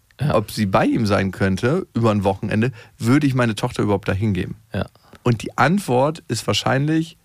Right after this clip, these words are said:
Speaker 2: wenn er das alleine machen sollte, ähm, hätte ich nicht so ein gutes Gefühl in dem Alter, wo sie gerade ist.
Speaker 1: Wahrscheinlich würde die nächste Frage lauten, "Wer ist denn da noch da?"
Speaker 2: Ja.
Speaker 1: Ach, äh,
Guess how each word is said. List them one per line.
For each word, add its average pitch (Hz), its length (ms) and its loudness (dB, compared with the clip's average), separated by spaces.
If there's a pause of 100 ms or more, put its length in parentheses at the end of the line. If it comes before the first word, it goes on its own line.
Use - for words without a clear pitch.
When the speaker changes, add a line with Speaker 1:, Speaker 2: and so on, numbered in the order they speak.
Speaker 2:
wenn 98 140 -2
er 104 100 2
das 104 160 0
alleine 107 360 2
machen 160 260 0
sollte, 180 460 -2 (680)
ähm, 139 960 0
hätte 131 220 -2
ich 123 60 -4
nicht 117 120 0
so - 80 -2
ein 104 60 2
gutes 95 240 -2
Gefühl 98 240 0
in 104 80 4
dem 101 120 2
Alter, 104 280 0
wo 101 60 -2
sie 98 100 -4
gerade 95 240 0
ist. - 220 -4
Speaker 1:
Wahrscheinlich 113 360 2
würde 117 260 4
die 104 120 0
nächste 113 300 2
Frage 107 300 0
lauten, 98 360 0
"Wer 95 100 2
ist 104 220 -2
denn 98 120 2
da 95 120 2
noch 98 240 -2
da?" 69 300 -2 (840)
Speaker 2:
Ja. 117 180 4
Speaker 1:
Ach, - 100 -6
äh, 104 260 0